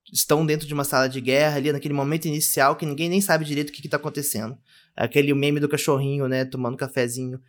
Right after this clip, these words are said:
"It's fine", e todo mundo, todo ao redor tá pegando fogo.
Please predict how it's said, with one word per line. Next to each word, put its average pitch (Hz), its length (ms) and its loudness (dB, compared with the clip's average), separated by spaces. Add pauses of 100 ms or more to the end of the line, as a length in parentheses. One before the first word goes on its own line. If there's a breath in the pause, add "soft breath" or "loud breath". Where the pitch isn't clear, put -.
(120)
"It's - 160 0
fine", 120 560 0
e 123 120 -10
todo 139 240 -2
mundo, 131 220 -6 (140)
todo 143 340 2
ao 135 100 6
redor 131 380 4
tá 147 80 -2
pegando 135 320 -2
fogo. 117 340 -6